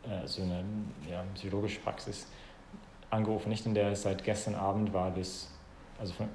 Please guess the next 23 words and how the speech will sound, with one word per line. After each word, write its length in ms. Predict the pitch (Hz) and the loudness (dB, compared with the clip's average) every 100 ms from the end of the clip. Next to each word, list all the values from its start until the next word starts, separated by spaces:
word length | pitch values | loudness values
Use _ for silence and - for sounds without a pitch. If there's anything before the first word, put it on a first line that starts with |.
| - | -2
nonstop, 600 | 123 107 107 - 104 - - - - - | 6 8 8 6 6 4 -2 -10 -12 -4
ähm, 400 | 98 90 92 95 65 - - - - - 107 | 0 0 0 -2 -2 -2 -2 -8 -10 -8 0
beschäftigt 580 | 104 - 120 - 117 - | 2 8 8 8 0 0
bis 440 | 104 95 - - - | -2 -2 -4 -8 0
zehn 180 | 107 | 2
Uhr 60 | 101 | 6
morgens, 340 | 95 104 110 | 6 6 4
weil 180 | 113 117 | 2 2
so 100 | 127 | 0
viele 360 | - 139 143 - - | 0 6 6 6 0
Menschen 280 | 120 123 113 | 0 2 2
halt 100 | 113 | 2
auch 140 | 107 | 0
so 160 | - 117 107 - - - - 113 | -2 -4 -4 -8 -12 -8 -6 -2
das 100 | 104 | 4
ganze 320 | 113 120 127 | 6 6 4
traumatische 540 | - 117 127 117 - 139 | 2 4 4 4 6 6
Erlebnis 400 | 139 131 - 117 | 6 4 2 4
nicht 280 | 123 - | 2 0
jetzt 200 | - - | -6 -4
hatten 180 | 101 101 | -4 -2
und, 240 | 104 101 - - - - - - - | -2 -2 -2 -10 -12 -12 -14 -6 2
und, 420 | 107 104 101 | 4 4 2